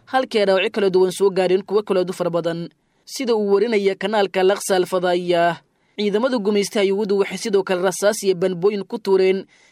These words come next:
isbitaalka Al-Macmadani oo ay ku jiraan kumanaan ruux oo barakacyaal ah iyo boqolaal ruux oo bukaanno iyo horwadannada isbitaalka iskugu jira. Dadka halkaasi ku dhintay ayaana waxaa ka mid ah wariye u shaqaynayay mid ka mid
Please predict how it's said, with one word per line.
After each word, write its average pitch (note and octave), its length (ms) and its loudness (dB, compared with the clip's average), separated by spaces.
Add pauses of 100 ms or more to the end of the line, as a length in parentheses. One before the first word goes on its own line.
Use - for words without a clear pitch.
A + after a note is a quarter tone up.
(120)
isbitaalka G#3 580 -4
Al-Macmadani F#3+ 580 0
oo G3 40 2
ay G3 80 0
ku G#3+ 140 -10
jiraan F#3 260 -2
kumanaan F#3 420 -4
ruux G#3 220 0
oo F3+ 80 -2
barakacyaal F3+ 640 0
ah F#3 160 2 (480)
iyo F#3 160 0
boqolaal F#3+ 480 0
ruux G#3+ 220 -2
oo G3 100 0
bukaanno F#3 440 -2
iyo F#3+ 160 0
horwadannada F3+ 520 0
isbitaalka F#3 480 -4
iskugu F3 240 -8
jira. E3+ 360 -6 (360)
Dadka B3 300 -4
halkaasi G#3 400 -2
ku A3+ 160 -6
dhintay G3 320 0
ayaana F#3+ 160 2
waxaa A3 240 0
ka A3 160 -6
mid F#3+ 240 0
ah F#3 100 2
wariye F#3+ 240 4
u A3 60 0
shaqaynayay G3 560 0
mid F#3 160 -2
ka A3+ 160 -4
mid F#3+ 160 -2